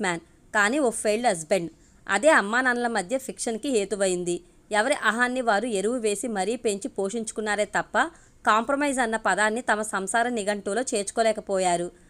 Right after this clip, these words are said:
భార్యాభర్తలైన సున్నితపు బంధం పుట్టుకుని తెగిపోయింది. రెండేళ్లు కూడా నిండని కన్న కొడుకు సైతం తనకు వద్దనుకుని వెళ్ళిపోయింది అమ్మ. కట్టుకున్న భర్త కంటే కన్న కొడుకు కంటే తన అహం, అభిజాత్యాలే ఎక్కువ అనుకుంది.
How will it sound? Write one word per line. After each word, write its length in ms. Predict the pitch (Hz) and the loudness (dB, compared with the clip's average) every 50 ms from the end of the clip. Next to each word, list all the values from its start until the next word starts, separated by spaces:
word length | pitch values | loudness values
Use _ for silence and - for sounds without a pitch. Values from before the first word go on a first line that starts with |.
| - _ _ - | -20 _ _ 0
భార్యాభర్తలైన 800 | 202 202 208 247 277 302 262 233 254 240 - 247 240 247 254 | 4 4 6 6 4 4 4 2 0 2 2 2 2 2 -2
సున్నితపు 500 | 247 - - 208 208 220 220 247 226 262 | -4 -4 -6 -6 -6 -4 -4 -4 -2 -2
బంధం 360 | 240 202 214 190 185 196 240 240 | 0 0 0 0 0 0 -4 -4
పుట్టుకుని 460 | - - 208 - - - 262 247 247 | -2 -4 -6 -6 -4 -6 -4 -4 -2
తెగిపోయింది. 640 | 233 220 196 190 - - 190 180 180 175 170 180 180 - - - _ _ _ _ _ - | -2 -2 -4 -4 -6 -4 -2 -2 -2 -4 -4 -4 -6 -6 -8 -18 _ _ _ _ _ -2
రెండేళ్లు 380 | 220 240 240 233 240 254 294 | 0 0 2 4 4 4 2
కూడా 260 | 311 - 294 277 285 285 | 0 2 2 2 2 2
నిండని 360 | 277 254 233 220 226 226 233 | 2 0 0 2 2 2 0
కన్న 280 | 226 - 202 185 196 226 | 0 0 0 0 0 0
కొడుకు 300 | 220 247 233 233 240 247 | -2 -2 -4 -2 -4 -2
సైతం 360 | - 226 185 180 - 247 262 | -2 0 -2 0 -2 -4 -4
తనకు 300 | 254 - 220 208 214 - 214 | -2 -2 -2 -2 -2 -4 -2
వద్దనుకుని 500 | 190 185 180 175 233 233 226 - 240 233 | -4 -4 -2 -2 -4 -2 -2 -4 -2 -2
వెళ్ళిపోయింది 580 | 214 196 190 190 - 196 190 185 185 208 254 | -2 -2 -2 -4 -4 -2 -2 -2 -2 0 0
అమ్మ. 240 | 247 208 180 180 180 170 175 - _ _ _ _ _ _ | 0 0 0 -2 -2 -2 -4 -4 _ _ _ _ _ _
కట్టుకున్న 440 | - 226 214 - - 269 - 302 294 302 | 0 0 2 2 -2 0 2 2 2 2
భర్త 280 | 220 220 196 - - | 2 0 0 0 -2
కంటే 360 | 233 - 233 214 190 - 254 | 0 2 0 0 0 -4 -6
కన్న 300 | 247 - - 202 185 202 | -6 -2 0 0 0 0
కొడుకు 300 | 220 226 247 233 233 247 | 0 0 0 0 0 -2
కంటే 380 | 233 - 220 190 185 - 214 247 330 - - - _ _ | 0 0 0 -2 -2 -2 -2 -4 -4 -4 -8 -20 _ _
తన 160 | - 233 226 226 - - | -2 0 0 0 0 2
అహం, 300 | 190 190 190 233 240 240 247 _ - - - | 0 2 2 2 -2 -2 -4 _ -12 -4 -4
అభిజాత్యాలే 640 | - 180 214 214 262 240 233 240 - 247 226 233 247 | -2 -2 0 0 2 2 2 2 2 2 2 2 2
ఎక్కువ 340 | 240 220 196 - - 240 254 | 0 -2 -2 -2 -2 0 2
అనుకుంది. 500 | 240 208 196 - 202 190 185 180 180 | 2 2 0 -4 -6 -6 -2 -2 -4